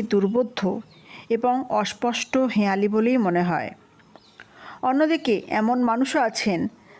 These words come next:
যারা ধর্মের জন্য, জ্ঞান লাভের জন্য, নৈতিক মূল্যবোধের স্বার্থে সব কিছু ত্যাগ করতে প্রস্তুত। তারা কষ্ট স্বীকার করবেন, এমনকি মৃত্যুকেও বরণ করে নেবেন, কিন্তু তবুও নীতি বিসর্জন দেবেন না। এই জাতীয় মানুষই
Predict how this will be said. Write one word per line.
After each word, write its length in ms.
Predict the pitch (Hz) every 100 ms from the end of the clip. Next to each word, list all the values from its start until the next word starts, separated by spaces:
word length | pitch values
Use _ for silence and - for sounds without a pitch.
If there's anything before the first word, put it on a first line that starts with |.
| -
যারা 260 | 208 208 208 190
ধর্মের 460 | 196 190 202 233 226
জন্য, 300 | 233 208 175 - -
জ্ঞান 240 | 180 180 190
লাভের 360 | 180 170 247 240
জন্য, 280 | 240 190 156 - - -
নৈতিক 420 | 208 220 226 233
মূল্যবোধের 600 | 208 185 190 208 202 220 214
স্বার্থে 480 | - 180 - - 185
সব 240 | - 240 240
কিছু 220 | - 208 214
ত্যাগ 240 | - 175 -
করতে 260 | 196 190 233
প্রস্তুত। 520 | 233 190 190 - 156 - - - _ - - -
তারা 200 | 262 277 254
কষ্ট 240 | 240 -
স্বীকার 340 | 277 277 277 277
করবেন, 400 | 269 262 226 196 -
এমনকি 380 | 220 240 233 240
মৃত্যুকেও 540 | 233 233 - 262 262
বরণ 320 | 240 226 240 247
করে 200 | 240 233
নেবেন, 320 | 214 185 175 175
কিন্তু 360 | 185 208 196 196 196
তবুও 340 | 226 214 226 196
নীতি 340 | 190 214 214 269
বিসর্জন 520 | 233 220 202 165 196 185
দেবেন 240 | 175 170 170
না। 140 | 156 - 196 - - - - - - -
এই 200 | 220 233
জাতীয় 380 | 226 214 - 226
মানুষই 500 | 214 208 240 - 196